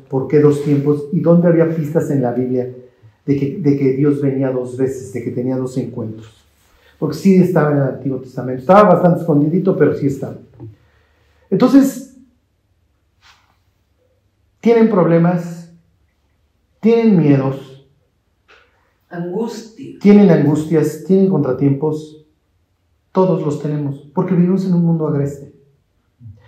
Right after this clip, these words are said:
Speaker 1: En un mundo en donde Dios de plano tuvo que confundir a las naciones, entregárselo a otras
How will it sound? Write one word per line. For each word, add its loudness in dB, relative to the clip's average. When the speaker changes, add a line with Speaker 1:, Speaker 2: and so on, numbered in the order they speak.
Speaker 1:
En 4
un 8
mundo 8
en 6
donde 2
Dios 2
de 0
plano 0
tuvo -4
que -8
confundir -4
a 0
las -4
naciones, -6
entregárselo -4
a -4
otras -8